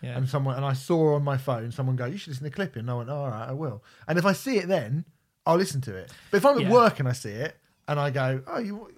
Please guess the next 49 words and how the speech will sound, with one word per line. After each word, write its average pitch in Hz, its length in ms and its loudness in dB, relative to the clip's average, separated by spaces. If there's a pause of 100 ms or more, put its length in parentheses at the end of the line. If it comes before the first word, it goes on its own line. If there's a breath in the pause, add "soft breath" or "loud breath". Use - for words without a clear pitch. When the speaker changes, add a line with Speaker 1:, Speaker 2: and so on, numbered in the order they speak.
(160)
Speaker 2:
want 180 180 -10
me 175 60 -8
to 175 40 -10
listen 175 220 -10
to 175 60 -14
some, 180 260 -10
to 175 160 -12
some, 170 180 -8
you 165 80 -6
know, 135 160 -2
like, 131 140 -12
oh, 131 80 -8
can 139 160 -6
you 147 80 -6
listen 143 220 -8
to 127 40 -2
the 151 60 0
Blood 139 220 0
Incantation 113 580 -6
album?" 101 260 -12 (280 loud breath)
And 131 100 -2
I'm 127 140 2
at 123 80 -8
work. 120 400 -6
Speaker 1:
Yeah, 135 320 -4
that's 131 200 -8
not 151 140 -2
gonna 135 140 -2
Speaker 2:
Uh, 135 80 -6
Speaker 1:
happen. 127 280 -8
Speaker 2:
it's 131 140 -4
Speaker 1:
Yeah, 131 60 -4
Speaker 2:
not 131 120 -2
gonna 127 120 -4
happen 123 260 -2
Speaker 1:
yeah, 120 60 -4
Speaker 2:
right 120 140 0
Speaker 1:
yeah, 117 40 -4
Speaker 2:
then 120 140 0
and 123 80 0
there. 120 100 -2
Speaker 1:
yeah. 113 60 -8
Speaker 2:
And 127 100 -6
then 139 80 -2
you 139 80 -4
forget 143 260 -4
about 110 260 -10
it. 127 120 -16
So, 151 240 4